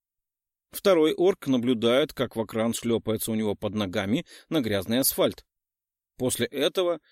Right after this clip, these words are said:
из пасти стоящего вырывается рык, а боевая дубинка вспыхивает алым пламенем.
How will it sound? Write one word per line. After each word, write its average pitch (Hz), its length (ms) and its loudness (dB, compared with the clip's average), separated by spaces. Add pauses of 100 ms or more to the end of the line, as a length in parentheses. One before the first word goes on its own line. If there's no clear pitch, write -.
из - 160 -2
пасти 226 360 0
стоящего 170 600 0
вырывается 113 680 0
рык, 143 320 -4 (260)
а 185 100 -2
боевая 208 400 6
дубинка 196 540 0
вспыхивает 156 760 -2
алым 113 340 0
пламенем. 101 680 -2